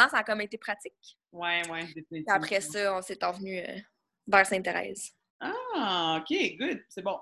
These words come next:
Speaker 2: Fait que là, euh, la plupart d'entre nous, on connaît la réponse, mais je vais quand même te la poser. As-tu des frères ou des sœurs?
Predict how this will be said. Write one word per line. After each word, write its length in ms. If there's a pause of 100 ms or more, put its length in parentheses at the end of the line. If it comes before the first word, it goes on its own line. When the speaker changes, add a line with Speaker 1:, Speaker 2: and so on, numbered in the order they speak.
Speaker 2:
Fait 120
que 80
là, 400
euh, 680
la 120
plupart 360
d'entre 460
nous, 340
on 80
connaît 280
la 100
réponse, 560
mais 80
je 40
vais 160
quand 180
même 180
te 80
la 180
poser. 460
As-tu 240
des 260
frères 420
ou 60
des 220
sœurs? 800